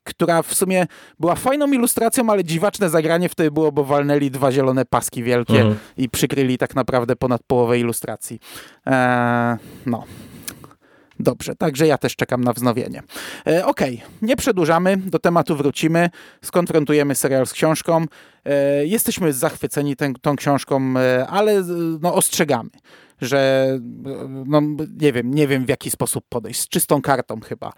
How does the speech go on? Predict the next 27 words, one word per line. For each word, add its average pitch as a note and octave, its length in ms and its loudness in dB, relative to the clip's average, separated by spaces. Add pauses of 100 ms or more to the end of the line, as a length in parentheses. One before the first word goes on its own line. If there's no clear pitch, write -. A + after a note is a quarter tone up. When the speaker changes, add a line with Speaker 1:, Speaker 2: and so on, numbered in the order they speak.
(320)
Speaker 1:
bez C#3 200 4
oczekiwań. A2+ 680 0
E, B2+ 260 -2
Speaker 2:
Tak, F3 280 2
je-, F3 120 2
jedynie, F3+ 460 0
no F#3 120 0
bo G3 120 0
ja, G3 220 2
ja F#3+ 220 2
się, G3 160 -2 (140)
ja G3+ 100 2
się F#3+ 140 0
zgadzam, E3+ 340 0
że D3+ 100 -2
mo-, D#3 260 2 (120)
niektórzy E3+ 420 -2
się F3+ 120 0
na F3 60 2
pewno C#3 340 0
od A2+ 120 -2
tego G#2+ 200 0
tytułu A2 360 0
odbiją, B2 380 2
no C3 160 2
bo C#3 120 0
to, D3+ 240 2